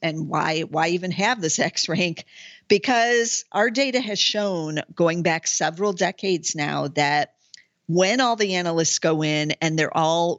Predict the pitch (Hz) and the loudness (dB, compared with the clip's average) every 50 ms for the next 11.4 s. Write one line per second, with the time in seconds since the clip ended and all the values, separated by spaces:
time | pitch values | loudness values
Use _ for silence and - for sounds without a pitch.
0 | - 160 151 175 170 170 190 202 185 160 - 175 156 151 147 139 - - 147 - | -6 -6 -2 0 0 2 2 2 0 0 -2 -2 -2 -2 -4 -2 -2 -2 -4 -2
1 | - 160 - - - 156 151 147 147 147 - - 147 151 151 - - - - 156 | -4 -4 -2 -2 0 -2 -2 -2 -2 -4 -4 -4 -4 -4 -4 -4 -6 -8 -10 -14
2 | - - - - - - _ _ _ _ - 175 160 156 147 147 - - 190 175 | -16 -18 -20 -20 -20 -20 _ _ _ _ 2 2 4 2 2 0 0 -2 -4 -2
3 | - 214 196 180 175 190 214 180 139 - - - 160 147 131 156 160 165 156 143 | -2 -2 0 2 2 4 2 2 0 -2 -6 -6 -4 -2 0 0 0 0 0 0
4 | 170 160 160 143 156 151 147 151 156 185 240 220 165 156 156 139 - - 147 - | 0 0 0 0 0 0 0 0 0 -2 -2 -2 -2 -4 -6 -8 -4 -2 -2 -2
5 | - - 196 151 147 151 175 202 - - - 160 160 - - - 214 254 233 - | -2 -4 -2 0 0 2 0 -2 -4 -2 -2 -2 -2 0 0 0 0 0 0 -4
6 | - - - 226 269 311 294 226 202 180 151 185 175 170 160 147 180 165 156 135 | -4 0 0 0 2 2 2 2 2 0 0 2 2 2 2 0 0 -2 -2 -2
7 | 156 143 156 160 143 123 - - - - - - - - 180 180 175 170 165 165 | -2 -2 -2 -2 -4 -6 -8 -4 -4 -2 -2 -2 0 0 2 4 4 2 2 2
8 | 165 165 160 - - - - - 190 170 170 165 165 165 165 160 - - 180 175 | 0 0 -2 -2 -2 -4 0 0 0 0 2 0 -2 -2 -4 -6 -4 -4 -4 -2
9 | 156 - 175 151 160 160 147 156 151 143 - - 175 170 170 170 170 156 165 151 | -2 -2 -2 -2 -2 -2 0 0 0 0 0 0 2 2 2 2 0 0 0 0
10 | 151 147 151 156 151 147 151 139 139 151 143 143 147 147 147 143 - 151 147 147 | 0 0 0 -2 0 -2 -4 -2 -2 -2 -2 -2 -4 -8 -10 -10 -12 -12 -4 -2
11 | 143 143 147 - - - - | -2 0 0 -2 -2 -4 -6